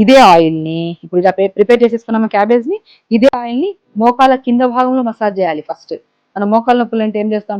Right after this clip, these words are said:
మోకాల పై భాగంలో మసాజ్ చేస్తాం కాదు, మోకాల కింద భాగంలో మంచిగా, అది కూడా పైకి కాదు, మనం కింద నుంచి, కింద నుంచి కిందికి లాగాలి, పిక్కల దగ్గర రాగాలి, పైనుంచి పిక్కల వైపుకు లాక్కొని అప్పుడు మోకాల పై భాగంలో ఇది ఆయిల్ రాసి అప్పుడు ఈ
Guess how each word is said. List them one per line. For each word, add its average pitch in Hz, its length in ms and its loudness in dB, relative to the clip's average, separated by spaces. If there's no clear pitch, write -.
మోకాల 208 240 -4
పై 196 80 2
భాగంలో 214 320 -2
మసాజ్ 160 280 -10
చేస్తాం - 300 -18
కాదు, 156 160 -6
మోకాల 220 260 2
కింద 214 140 -2
భాగంలో 202 320 -4
మంచిగా, 226 500 -4
అది 202 180 -2
కూడా 285 140 0
పైకి 254 340 2
కాదు, 170 220 -2
మనం 196 240 -2
కింద 233 240 4
నుంచి, - 260 -4
కింద 220 240 0
నుంచి 240 240 -2
కిందికి 233 260 2
లాగాలి, 165 220 -2
పిక్కల 240 300 0
దగ్గర 226 240 2
రాగాలి, 156 280 0
పైనుంచి 180 420 -2
పిక్కల 208 260 2
వైపుకు 202 320 0
లాక్కొని 170 340 -4
అప్పుడు 339 260 -2
మోకాల 208 260 -2
పై 175 60 -2
భాగంలో 185 340 -6
ఇది 165 160 -6
ఆయిల్ 170 200 -4
రాసి 165 240 -4
అప్పుడు 349 220 0
ఈ - 20 -4